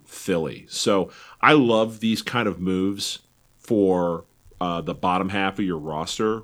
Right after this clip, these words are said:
where guys that aren't going to embarrass you, where guys that the, the, the floor is not gonna fall out on 'em. And the other takeaway I had just with this was, um,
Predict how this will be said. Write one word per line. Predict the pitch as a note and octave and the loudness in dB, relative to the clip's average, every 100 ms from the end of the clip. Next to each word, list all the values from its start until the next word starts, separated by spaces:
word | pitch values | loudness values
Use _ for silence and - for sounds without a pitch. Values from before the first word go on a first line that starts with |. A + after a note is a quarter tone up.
| - | -8
where | G2+ | -8
guys | D#2+ G2+ G2 G2 | -2 2 2 2
that | F#2 | -2
aren't | F#2+ | -2
going | F#2+ G2 | -2 -2
to | F#2 | -2
embarrass | E2+ F2 F2 F2 - | -2 0 0 0 -2
you, | F#2+ F2+ | -2 0
where | E2+ | -2
guys | D2+ F#2 F#2+ F2+ | -2 0 0 -2
that | E2+ - | -6 -6
the, | F2+ - | -8 -6
the, | F#2+ - | -8 -6
the | F#2+ | -10
floor | - A2 A2 G#2 | -6 0 2 2
is | G2 | 2
not | G2+ F#2+ | 0 0
gonna | F#2 F2 | -2 -4
fall | - F#2+ F2+ | -2 0 0
out | F#2 F2+ | -2 -4
on | D#2+ | -6
'em. | D#2 D2 - _ - _ _ _ | -8 -12 -16 _ -20 _ _ _
And | A2+ G#2+ G#2 F#2+ - _ _ _ - - | 0 2 0 -4 -14 _ _ _ -20 2
the | A#2+ | 6
other | F3 | 6
takeaway | D#3 C#3+ C#3 A2+ | 6 4 6 4
I | G2 | 4
had | G2+ F#2+ | 0 0
just | G#2 G2 - - | -2 -4 -6 -4
with | G2+ F#2+ | -4 4
this | B2 A#2 - | 4 4 0
was, | G#2 F2+ F2+ - | 2 2 0 -2
um, | F#2 F2 E2 | -2 -4 -6